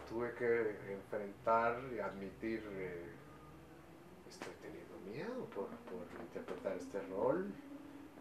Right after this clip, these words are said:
y, y, y lo digo con un poco de vergüenza, ¿no? Eh, que en ese momento fue un poco más intensa, ahora no, por supuesto, eh, em, vergüenza propia, pues, va,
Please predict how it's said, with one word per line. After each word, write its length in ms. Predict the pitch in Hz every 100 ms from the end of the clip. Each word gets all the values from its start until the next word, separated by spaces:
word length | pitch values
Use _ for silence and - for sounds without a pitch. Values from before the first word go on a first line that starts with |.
| -
y, 60 |
y, 1160 | 95 92 90 87 85 82 - - 92 87 - -
y 360 | 90 85 80 82
lo 100 | 90 82
digo 280 | 87 92
con 140 | 90 92
un 280 | 82 82 85
poco 300 | 95 90 92 85
de 420 | 80 78 - 85
vergüenza, 600 | - 85 95 147 - - -
¿no? 160 | 120 175
Eh, 300 | 113 90 80 80 80 - -
que 60 | 82
en 60 | 90
ese 160 | 113
momento 440 | 98 85 92 - - -
fue 80 | 90
un 80 |
poco 180 | 90 85 - 90
más 180 | 90 95
intensa, 520 | 95 98 101 - 104
ahora 260 | 104 131
no, 200 | 98 117
por 180 | 135 -
supuesto, 680 | - - - 98 - 156 131
eh, 1120 | 95 - - - - - - - - 107 98
em, 520 | 95 95 92 87 85 82 76 - - - - - - - - 104
vergüenza 520 | 98 92 101 - 135
propia, 380 | 101 113 - 98 -
pues, 160 | - -
va, 80 | -